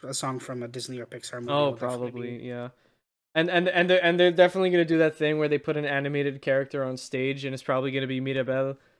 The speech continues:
Speaker 2: from, uh,
Speaker 1: Yep.
Speaker 2: from Encanto. Or Luca. It might be Luca.
Speaker 1: Yep. But, uh, with that, that's the end of our little mini-sode.
Speaker 2: Yeah, I ho-, hope you guys enjoyed, uh, our first bonus episode. We, we wanna do more of these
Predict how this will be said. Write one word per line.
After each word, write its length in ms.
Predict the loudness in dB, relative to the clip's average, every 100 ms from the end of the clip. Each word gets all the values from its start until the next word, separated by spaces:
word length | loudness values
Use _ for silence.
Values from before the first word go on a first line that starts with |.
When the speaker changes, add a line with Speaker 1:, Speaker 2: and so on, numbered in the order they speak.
| _ _
Speaker 2:
from, 300 | -8 -6 -4
uh, 300 | -4 -2 -4
Speaker 1:
Yep. 60 | -6
Speaker 2:
from 180 | -10 -8
Encanto. 400 | -8 -6 -6 -8 -12 0
Or 160 | 4 6
Luca. 420 | 4 4 2 2 -4
It 60 |
might 160 | -4 -4
be 80 | -4
Luca. 360 | -6 -6 -8 -8 -20 _ _ -20
Speaker 1:
Yep. 140 | -20 _ _ _
But, 180 | -16 -8
uh, 180 | -2 0
with 160 | -2 -4
that, 260 | 0 0 0
that's 240 | -8 -10
the 240 | -6 -4
end 240 | -2 -4 -2
of 160 | -2
our 340 | -2 -4 -4 -6
little 320 | -4 -4 -2
mini-sode. 800 | -2 -2 -2 -4 -6 -6 -8 -14 -20 _ _ _ -6
Speaker 2:
Yeah, 320 | -2 0 0
I 60 | 0
ho-, 180 | 0 0
hope 220 | 2 0
you 60 | 0
guys 240 | 2 2
enjoyed, 600 | 2 -2 -2 4 4 4
uh, 360 | 2 0 0 0
our 160 | 0 -2
first 500 | -2 -4 -4 -4 -4
bonus 440 | 0 0 0 -2
episode. 640 | -4 -4 -8 -2 -2 -2 -8 _ _ _
We, 120 | -8
we 240 | -6 -4 0
wanna 240 | 2 2
do 160 | 2 0
more 240 | 2 4
of 100 | 2
these 420 | 0 -6 -8 -12